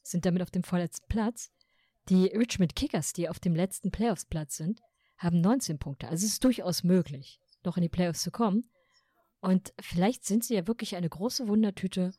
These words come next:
und überraschen uns, indem sie da mit allem auffahren, was sie haben,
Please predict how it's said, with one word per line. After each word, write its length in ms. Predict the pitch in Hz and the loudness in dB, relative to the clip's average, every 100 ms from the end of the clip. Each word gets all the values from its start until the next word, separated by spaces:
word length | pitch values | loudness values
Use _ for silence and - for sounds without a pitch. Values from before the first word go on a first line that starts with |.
| _ _ _ _ | _ _ _ _
und 280 | 175 185 196 | 2 2 0
überraschen 540 | 180 170 226 - 196 | -2 0 -4 -6 -6
uns, 500 | 151 196 - - - _ _ - | -4 -4 -4 -10 -12 _ _ -2
indem 280 | 175 180 | 2 2
sie 420 | 175 170 160 160 185 _ _ | 4 2 2 -2 -8 _ _
da 320 | 165 165 170 | -6 -4 -6
mit 260 | 175 160 - | -4 -4 -2
allem 260 | 214 269 202 | 2 4 2
auffahren, 380 | 214 - 170 | -2 -2 -4
was 120 | 170 - | -4 -8
sie 140 | 151 | -6
haben, 360 | 185 160 160 | -6 -6 -10